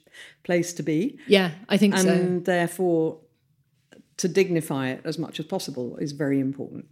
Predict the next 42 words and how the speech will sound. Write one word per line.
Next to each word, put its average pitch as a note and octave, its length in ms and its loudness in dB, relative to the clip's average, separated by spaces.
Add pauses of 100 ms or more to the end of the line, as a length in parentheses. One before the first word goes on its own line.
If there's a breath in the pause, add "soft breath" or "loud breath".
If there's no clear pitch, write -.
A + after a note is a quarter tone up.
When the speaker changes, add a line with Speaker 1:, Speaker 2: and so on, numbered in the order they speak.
Speaker 1:
to D#3 100 -2
me. G#2+ 340 -4 (100)
And C3+ 140 -2
I C#3 80 -2
think C#3 440 -6
that's - 260 -8
why C3 160 -4
you C3 180 -2
learn C3+ 260 -2
your B2+ 100 -6
process. B2+ 600 -10
You C#3 60 -6
know, C3 100 -8
it's - 120 -14
like C#3 120 -10
being C3 200 -4
a, - 1040 -16
a C3 40 -12 (360)
very C#3 200 -2
good C#3+ 140 -2
musician C#3 580 0
or C#3 200 -2
whatever. D3+ 440 -2
You C#3 120 0
know, C#3+ 80 0
you D3 120 2
need D3 160 0
to D3+ 100 -8
really C#3+ 420 -2
know D#3+ 180 -2
your C#3+ 340 0 (560 soft breath)
instrument C3 680 -4
and D3+ 160 -2
then C#3 320 -2 (1000 loud breath)
Speaker 2:
And E4+ 120 2
then E4+ 80 2
do E4 80 2
Speaker 1:
play D#4+ 140 4
it D4+ 60 2
Speaker 2:
some E4+ 140 0
Speaker 1:
well. C4 160 0
Speaker 2:
people, C#4+ 520 0